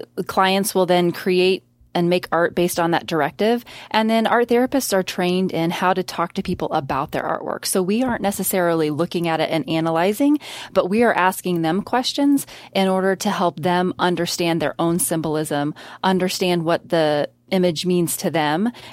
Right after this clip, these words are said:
and how it helps inform them about their life and their wellness and their experiences.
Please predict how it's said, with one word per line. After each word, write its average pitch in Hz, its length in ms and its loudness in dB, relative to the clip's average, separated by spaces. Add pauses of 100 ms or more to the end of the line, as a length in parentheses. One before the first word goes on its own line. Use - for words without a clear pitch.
and 175 160 2
how 180 240 2
it - 60 2
helps 165 320 -2
inform 165 480 -2
them 156 380 0 (200)
about 156 400 0
their 160 240 0
life 151 440 -2 (280)
and 175 180 2
their 165 200 0
wellness 147 480 -2
and 156 140 -2
their 139 160 -2
experiences. - 880 -6